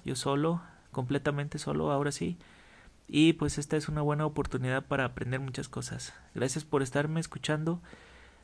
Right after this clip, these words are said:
Les dejo un saludo, su amigo Jesús Rosas, ahora desde la ciudad de Aguascalientes, este, Aguascalientes, Aguascalientes. Eh, les mando un saludo. Gracias a todos los que están ahí al pendiente.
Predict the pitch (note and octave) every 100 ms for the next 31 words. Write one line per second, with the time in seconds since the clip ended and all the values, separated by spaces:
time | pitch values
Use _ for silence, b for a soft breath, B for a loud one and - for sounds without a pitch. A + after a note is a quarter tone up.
0 | - C#3+ D#3 D#3+ F#3 F3+ F3+ F3+ F#3+ F#3+
1 | B B B B - - C#3+ C#3+ D3 D#3+
2 | - B2+ D#3 D#3 D3+ - D#3+ - - -
3 | A#2+ C#3 D3+ D#3 C3+ B2+ B2 B2 C3 B2+
4 | C3 C3+ D3+ D#3+ C3+ C3 B2 B2+ B2+ C3+
5 | D3 D3+ E3 - - - - C3 B2 B2
6 | - B2 B2 B2 B2+ C3+ D3 F3 E3+ C#3
7 | B2 C#3 C#3 D#3 F#3+ G3+ - B B B
8 | B B B B B - - C#3+ C#3+ C#3
9 | C#3 C3+ C#3 C#3+ D#3+ D#3 D3 D3 D3 C#3+
10 | - - C3+ C#3 - D#3 C3+ B2+ C#3+ D3
11 | D3 C#3+ C#3+ C#3+ C#3+ C#3+ C#3+ C#3 C#3 C#3+
12 | C#3+ -